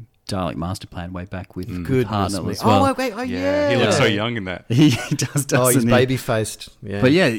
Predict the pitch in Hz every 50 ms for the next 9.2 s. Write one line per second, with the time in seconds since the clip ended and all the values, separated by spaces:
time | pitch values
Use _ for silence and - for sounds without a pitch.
0 | - - 120 117 107 113 113 113 113 131 123 117 - - - 139 147 143 135 -
1 | 131 127 117 110 - 107 90 - 113 107 101 98 92 - - _ - 107 101 101
2 | 98 98 95 92 92 92 92 - _ - - 104 104 139 143 - - 104 90 95
3 | 85 85 - - 92 98 113 110 104 - - - 104 92 92 92 92 95 98 -
4 | 113 117 - - 107 - - 92 92 101 95 - - 98 98 95 95 90 - 85
5 | 117 127 113 87 80 80 78 - - - 87 85 85 - 87 - - 101 90 85
6 | 95 92 87 127 156 - - 90 80 82 73 85 101 98 92 - 104 101 101 98
7 | 95 98 101 90 101 98 95 98 98 104 107 104 98 87 78 62 85 92 92 -
8 | - 95 92 - 98 95 95 95 98 95 95 98 98 - - 98 113 120 120 -
9 | 113 127 120 -